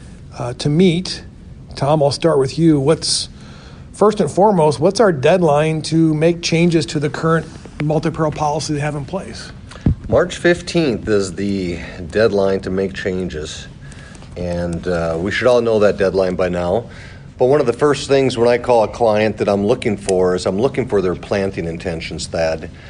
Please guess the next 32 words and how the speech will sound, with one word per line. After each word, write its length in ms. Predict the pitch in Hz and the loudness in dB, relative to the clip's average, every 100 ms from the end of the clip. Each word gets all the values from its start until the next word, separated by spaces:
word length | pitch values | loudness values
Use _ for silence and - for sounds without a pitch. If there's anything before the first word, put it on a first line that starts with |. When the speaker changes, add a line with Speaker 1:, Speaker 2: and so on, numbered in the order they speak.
| - - - - - - | -18 -18 -20 -18 -18 -8
Speaker 2:
Uh, 140 | 95 - | -8 -4
you 140 | 131 | 0
know, 120 | 120 | 2
a 20 | |
lot 320 | 101 110 127 131 | 4 4 4 2
of 120 | 120 | 4
areas 460 | 117 117 117 110 | 4 6 4 2
it's, 260 | 101 85 - | -2 -6 0
uh, 300 | 98 92 87 | 2 4 2
maybe 380 | 87 98 95 87 - - - | 2 0 0 -6 -8 -16 -16
simply 540 | - - 120 113 104 | -12 -4 -2 0 0
rotating 640 | 92 95 90 - 117 107 104 | 2 0 -2 -2 0 0 0
their 120 | 92 | -2
crops 440 | - 104 98 95 | -2 0 0 -4
from 400 | - 98 92 87 | -6 -4 -2 -4
each 300 | 85 98 - | -6 -10 -8
year. 320 | 92 90 98 | -4 -2 0
In 60 | 92 | 0
my 200 | 90 101 | 0 -2
case, 400 | 95 104 98 98 | -2 -2 -2 -4
it's 140 | 85 | -10
corn 400 | - - 101 98 | -10 -4 -2 -2
to 60 | 92 | -4
soybeans, 560 | - 101 98 95 98 92 | -4 0 0 -2 -4 -6
soybeans 720 | - 98 98 98 92 90 - | -4 -2 -2 -2 -6 -6 -8
to 60 | |
corn. 600 | - - 123 120 120 117 - - - - - - - | -6 2 4 4 4 -2 -10 -16 -16 -18 -18 -18 -12
But 440 | 87 107 104 - - - | -2 4 4 2 -10 -10
I 120 | - 113 | -2 0
do 160 | 135 | 2
have, 360 | 127 127 113 98 | 4 4 2 4
uh, 440 | 107 101 95 92 | 4 6 4 0